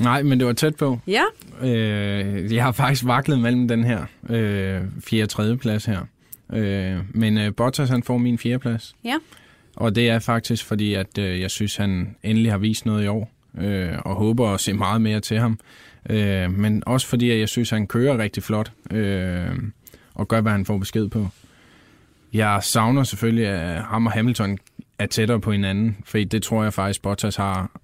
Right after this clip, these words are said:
Speaker 1: har niveauet til. Øh, men hvor meget Mercedes de tillader, det, det er jeg lidt i tvivl om.
Speaker 2: Ja, det er jo selvfølgelig spørgsmålet, men han,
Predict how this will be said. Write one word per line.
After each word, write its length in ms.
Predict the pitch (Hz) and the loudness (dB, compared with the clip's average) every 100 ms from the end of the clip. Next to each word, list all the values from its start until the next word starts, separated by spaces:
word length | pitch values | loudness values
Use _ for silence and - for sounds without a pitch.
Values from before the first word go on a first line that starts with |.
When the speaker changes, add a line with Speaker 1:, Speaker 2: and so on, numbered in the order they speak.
| - | -6
Speaker 1:
har 300 | 104 95 92 | -2 -2 0
niveauet 440 | 101 101 107 113 | 0 0 0 0
til. 200 | - 117 117 _ _ - _ - 113 | 0 0 -2 _ _ -20 _ -6 -2
Øh, 320 | 107 98 90 90 104 | 0 0 -2 -4 -2
men 340 | 107 107 101 92 | 0 2 0 0
hvor 180 | 104 | 0
meget 380 | 101 98 113 120 | 0 0 2 2
Mercedes 460 | 107 - 107 110 - | 0 0 0 -2 -2
de 220 | 113 104 | -2 -2
tillader, 440 | - 113 110 90 104 104 _ _ _ | 0 0 0 -2 -6 -12 _ _ _
det, 420 | 113 107 98 92 107 | -2 0 0 -2 -2
det 80 | 104 | -2
er 20 | |
jeg 100 | 98 | 0
lidt 180 | 98 95 | -2 -4
i 20 | |
tvivl 260 | - 95 90 | -4 -4 -4
om. 120 | - - | -6 -8
Speaker 2:
Ja, 140 | 175 - | -8 -2
det 100 | 214 | 0
er 40 | |
jo 100 | 208 | 0
selvfølgelig 300 | 196 196 214 | -2 -4 -4
spørgsmålet, 520 | 202 196 202 208 180 185 | -2 -2 0 -2 -2 -2
men 180 | 160 | -2
han, 220 | 160 - | -4 -6